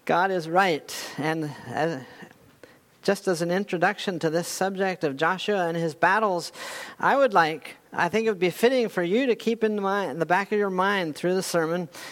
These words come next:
and as you think about it this coming week, that God is just and God is right. That's Old Testament. Then in the New Testament, Jesus,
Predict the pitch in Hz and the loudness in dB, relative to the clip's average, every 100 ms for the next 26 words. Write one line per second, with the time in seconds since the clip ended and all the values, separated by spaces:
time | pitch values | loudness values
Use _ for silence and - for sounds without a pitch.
0 | - - 143 160 147 143 156 - 196 190 | -14 -4 -2 0 -2 -2 -4 -2 -2 0
1 | 170 170 165 151 - 180 185 175 160 165 | 0 0 -2 -8 -2 -2 0 0 0 -2
2 | - 131 143 156 202 180 - 202 220 - | -4 -2 0 0 0 -4 0 0 2 -2
3 | 190 165 180 185 165 156 170 123 - - | -4 0 2 2 0 2 0 -2 -8 -18
4 | - - - - - - - - - - | -20 -18 -16 -14 -12 -12 -14 -18 -20 -20
5 | - - - - - - - - - - | -20 -20 -20 -20 -20 -20 -20 -12 -10 -10
6 | - - - - - - - - - - | -16 -18 -18 -16 -16 -16 -16 -16 -18 -18
7 | - - 170 220 202 220 175 180 135 - | -14 0 0 2 2 2 2 0 0 -2
8 | 131 117 170 254 262 226 220 302 - 170 | -2 0 0 2 0 0 0 0 0 0
9 | - 147 160 180 - - - - - - | 0 0 0 -2 -10 -18 -16 -16 -18 -20
10 | - - - - - 160 160 262 254 196 | -20 -20 -20 -20 -16 -4 2 4 4 4
11 | 180 175 | 2 0